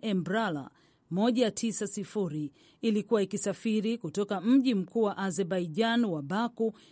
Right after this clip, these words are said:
ikielekea Grozny, mji mkuu wa mkoa wa Chechnya huko Russia,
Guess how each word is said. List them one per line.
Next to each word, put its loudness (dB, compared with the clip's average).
ikielekea 2
Grozny, 0
mji 0
mkuu 0
wa 2
mkoa 2
wa 0
Chechnya -2
huko -4
Russia, -6